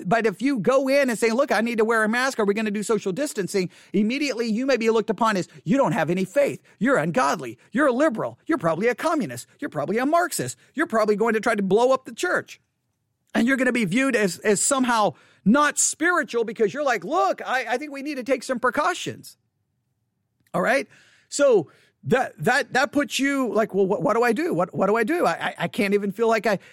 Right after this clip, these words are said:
I can go to church because if, if, unless I, I, I go along with, you know, not wearing the mask."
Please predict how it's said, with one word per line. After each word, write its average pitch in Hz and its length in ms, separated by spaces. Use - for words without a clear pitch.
I 185 80
can 214 140
go 226 100
to 220 100
church 330 440
because 190 320
if, 190 220
if, 180 320
unless 190 580
I, 185 200
I, 190 180
I 170 360
go 196 200
along 233 300
with, 226 380
you 202 100
know, 175 320
not 247 280
wearing 277 340
the 285 80
mask." 339 480